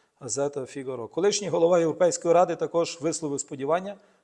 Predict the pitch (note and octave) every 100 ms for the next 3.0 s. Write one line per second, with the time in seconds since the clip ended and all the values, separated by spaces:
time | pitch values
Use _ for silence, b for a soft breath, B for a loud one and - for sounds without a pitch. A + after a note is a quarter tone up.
0 | _ F#3 A3 G3+ F3+ D3 - - C#3+ C3
1 | C3+ C#3+ C3+ C3 B2+ E3 G#3 F3 D3+ C#3
2 | B2 C3+ B2+ E3+ F3 D#3 C#3 B2 C3+ D3+